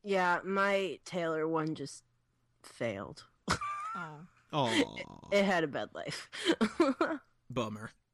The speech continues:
Speaker 1: But I know people that have the iPad <laughs> covers that don't have iPads.
Speaker 3: <laughs> Why?
Speaker 2: Just to look
Speaker 1: 'Cause it
Speaker 2: at.
Speaker 1: has Taylor on it. I don't know why.
Speaker 3: I have the iPad cover on an iPad.
Speaker 2: Oh, well, aren't you special?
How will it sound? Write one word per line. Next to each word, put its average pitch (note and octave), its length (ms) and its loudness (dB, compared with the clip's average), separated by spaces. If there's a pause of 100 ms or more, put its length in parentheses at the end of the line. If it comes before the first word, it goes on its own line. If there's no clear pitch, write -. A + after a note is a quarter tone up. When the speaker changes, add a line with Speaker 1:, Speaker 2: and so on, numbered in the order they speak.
(320)
Speaker 1:
But B3 120 4
I C#4 80 6
know E4 140 6
people B3+ 260 2
that A3 140 2
have G3+ 220 2
the F#3 60 0
iPad G#3 480 2
<laughs> - 80 -4
covers G3+ 360 4
that G3 180 0
don't G#3+ 220 4
have F#3 140 4
iPads. D#3 760 0 (520)
Speaker 3:
<laughs> - 420 -12
Why? E3+ 560 6 (340)
Speaker 2:
Just B4+ 160 -2
to A4+ 140 8
look G4+ 200 4
Speaker 1:
'Cause - 20 -4
it - 60 2
Speaker 2:
at. G#4+ 120 8
Speaker 1:
has G#4+ 180 8 (100)
Taylor G#4 500 6
on A#3 280 6
it. F#3 320 -4
I C4 100 -4
don't G#4+ 220 -2
know G#3 180 -2
why. F#3+ 400 -2 (400)
Speaker 3:
I D#3 140 12
have D3+ 180 12
the C#3 180 2
iPad A#2+ 580 4 (100)
cover A2+ 420 -4
on A#2 160 -2
an G#2+ 100 -6
iPad. F2+ 480 -14
Speaker 2:
Oh, G3 140 -10
well, E3+ 420 -16
aren't F#3 240 -12
you F#3+ 80 -18
special? - 200 -12